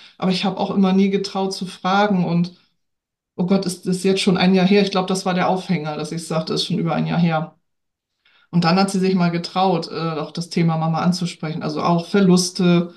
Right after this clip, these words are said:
wie gesagt, das überhaupt Mama anzusprechen. Und im Arbeitsumfeld wurde, glaub ich, gefühlt nach einer Woche vergessen, was mir passiert war. Normal,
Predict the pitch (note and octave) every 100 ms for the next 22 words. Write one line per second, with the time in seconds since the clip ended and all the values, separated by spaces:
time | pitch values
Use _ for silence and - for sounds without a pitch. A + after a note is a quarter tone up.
0 | _ _ _ _ - F3 E3+ E3+ E3 -
1 | F3 - _ - E3 E3 E3+ F3 F3 F#3
2 | - F3 - F3 - E3+ E3+ E3+ D#3+ E3+
3 | E3+ E3+ - G3 D#3+ E3+ E3+ E3+ E3+ E3
4 | - D#3 E3 E3 E3 E3 D#3+ E3 E3+ -
5 | G#3 F3+ F3 D#3 E3 E3+ - D3+ E3 F3
6 | F#3+ F3+ E3+ F#3 F3 E3+ - E3+ E3+ E3
7 | E3 E3 E3+ D#3 D#3+ D#3 F3